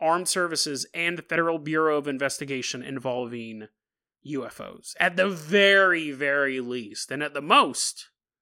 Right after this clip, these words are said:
"Come on down to the swamp for me. We're dun, dun, dun, dun, dun." We see a bunch of U F Os float. I'm all like, "My galactic brothers." The first thing they do is they destroy every jazz bar. <laughs> I'm just doing that. I walk in with a bat. I'm like, "I'm with the aliens now."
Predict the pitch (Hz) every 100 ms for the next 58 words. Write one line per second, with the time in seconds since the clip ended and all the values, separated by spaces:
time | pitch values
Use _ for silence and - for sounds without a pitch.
0 | _ _ _ _ _ _ - 220 220 226
1 | 226 220 220 233 - 190 190 - 127 143
2 | 147 151 151 147 156 175 185 190 190 170
3 | 170 _ 175 170 175 156 - 190 170 165
4 | 165 - 151 151 143 147 143 - 185 165
5 | 170 190 196 208 226 269 294 285 311 302
6 | 294 302 - 247 294 285 285 214 185 196
7 | 220 208 220 196 180 175 190 185 - 202
8 | 208 190 - 196 208 190 185 190 214 180
9 | 165 156 147 165 165 147 165 156 170 -
10 | - - - 277 339 302 - 320 294 269
11 | 277 233 220 220 226 226 208 175 156 160
12 | 170 180 165 151 165 160 147 151 151 156
13 | 160 160 143 139 135 135 120